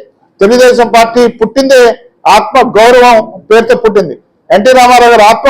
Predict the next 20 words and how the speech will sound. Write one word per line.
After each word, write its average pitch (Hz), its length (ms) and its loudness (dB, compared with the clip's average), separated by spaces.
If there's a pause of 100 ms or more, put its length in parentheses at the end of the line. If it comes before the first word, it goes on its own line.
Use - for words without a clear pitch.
(100)
గౌరవం, 233 200 2
ఆంధ్రుల 254 240 0
ఆంధ్రుల 233 440 0 (120)
ఆత్మ 220 160 -2 (120)
గౌరవం 240 200 2
అని 226 140 -2
చెప్పి 226 220 -2 (520)
ఈ 220 140 -2
పార్టీని 214 500 0 (180)
నెలకొల్పారు. 190 480 -2 (300)
అటువంటి 247 340 0
పార్టీలో 240 540 0 (540)
ఈవేళ 262 340 2 (420)
ఆంధ్రుల 262 340 0
ఆత్మగౌరవం 247 680 0
దెబ్బతింటే 226 520 0 (520)
మేము 135 160 -6
చూస్తూ 247 280 -2
ఊరుకునేది 226 460 0
లేదు. 226 260 2